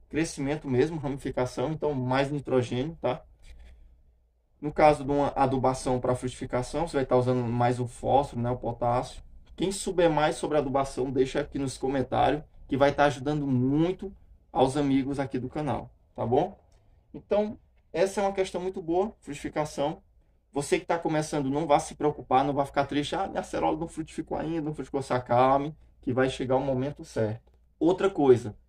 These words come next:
ela marca muito fácil o galho. Você fez uma aramagem,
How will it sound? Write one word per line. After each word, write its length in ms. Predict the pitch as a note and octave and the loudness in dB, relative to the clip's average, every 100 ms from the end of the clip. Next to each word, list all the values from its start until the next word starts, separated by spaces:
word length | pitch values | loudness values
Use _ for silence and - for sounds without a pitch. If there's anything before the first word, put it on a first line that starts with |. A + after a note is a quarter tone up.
| _ _ _ _ _ _ - | _ _ _ _ _ _ 0
ela 200 | C3+ D#3+ | 4 6
marca 380 | D3 D3+ - C#3+ | 6 2 0 -2
muito 560 | B2+ C#3 D#3+ F3+ - | 0 2 2 0 -6
fácil 520 | F3 - C3+ C#3+ - | -8 2 6 4 2
o 20 | C3+ | -2
galho. 340 | B2 A2+ A#2 | 0 0 0
Você 260 | B2 B2+ D3+ | -4 -6 -6
fez 280 | - F#3 | -2 -2
uma 80 | F3+ | 0
aramagem, 640 | E3+ E3 C#3+ C#3+ D#3 D#3 | -2 -2 0 0 0 -2